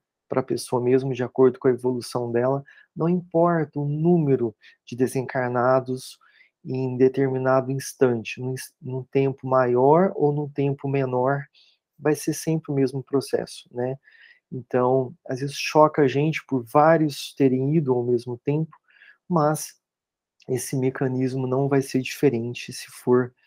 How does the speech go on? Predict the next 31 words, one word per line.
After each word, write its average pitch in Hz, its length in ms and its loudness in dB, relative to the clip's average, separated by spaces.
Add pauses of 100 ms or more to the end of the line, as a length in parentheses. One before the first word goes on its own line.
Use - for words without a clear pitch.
(320)
menos 143 640 0
indivíduos 127 640 -4
ao 120 80 -4
mesmo 120 340 -6
tempo, 107 460 -12
né? 110 140 -8
Então, 120 320 -2
acaba 120 420 -4
sendo 120 340 -6
uma 120 200 -4
coisa, 120 320 -4
assim, 120 240 -8
que - 100 -2
a 123 60 4
gente 131 440 -2 (560)
se - 220 -8
abala 127 560 8
tremendamente, 120 800 -2
mas 127 340 -2
é - 40 -12
uma 131 160 -4
coisa 131 320 4
pra 123 100 -4
gente 131 440 -6 (360)
começar 135 460 2
a 135 40 6
analisar, 135 680 2 (480)
né, 113 400 -6
a 113 120 -8
respeito 117 580 -2
dessa, 117 640 0